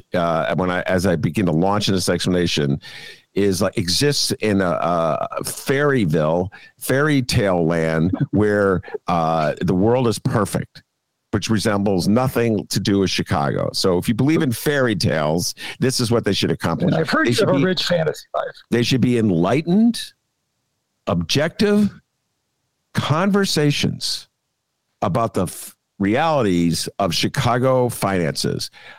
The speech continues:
Speaker 1: How much money do we legitimately need to run the services that we legitimately want? How much money the pri-, the taxpayers will be paying through property taxes? How much money we'll be getting from the federal government?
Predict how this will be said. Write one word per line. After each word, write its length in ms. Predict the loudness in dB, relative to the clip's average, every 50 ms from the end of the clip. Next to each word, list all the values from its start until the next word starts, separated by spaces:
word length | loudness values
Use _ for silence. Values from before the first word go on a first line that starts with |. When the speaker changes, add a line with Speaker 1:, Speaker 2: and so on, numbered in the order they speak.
| -20 -20 _
Speaker 1:
How 120 | -6 -4 -2
much 240 | -2 0 -2 0 0
money 240 | 0 2 2 2
do 140 | 2 2 2
we 220 | 2 2 2 2 2
legitimately 720 | 2 0 0 0 0 2 2 2 0 0 0 0 2 2
need 680 | 4 4 4 4 4 4 4 4 2 2 0 -4 -10 -6
to 140 | -2 -2 0
run 300 | 2 2 2 2 2 0
the 60 | 0
services 760 | 0 0 0 2 2 2 0 0 0 2 2 0 0 -2 -2
that 180 | 0 0 0 2
we 120 | 0 2
legitimately 800 | 2 0 0 0 0 2 2 2 2 2 0 2 2 2 2 2
want? 600 | 2 2 2 0 0 0 0 -2 -4 -6 -10 -14 _ -20 -18 -18 -14 -8 -4
How 100 | 0 0
much 280 | 2 2 0 0 0
money 360 | 0 2 2 2 2 2 2
the 120 | 2 0 0
pri-, 240 | -2 0 0 0 -2 _
the 100 | -4 -4
taxpayers 720 | -2 0 0 0 0 -2 -2 -2 0 0 2 0 0 0 0
will 80 | 0
be 140 | 0 0 0
paying 340 | 0 0 0 0 0 0 0
through 140 | -2 -2 -2
property 340 | 0 0 0 0 0 0
taxes? 420 | 0 0 0 0 0 0 0 -2 -2 -4 -8 -6 -4
How 60 | -2
much 200 | 0 0 0 0
money 200 | 0 0 0 0
we'll 140 | 0 0 0
be 120 | -2 -2 -2
getting 240 | -2 -2 -2 0
from 120 | 0 0 -2
the 60 | -2
federal 280 | -2 0 0 0 0 -2
government? 480 | 0 0 0 2 2 2 2 2 0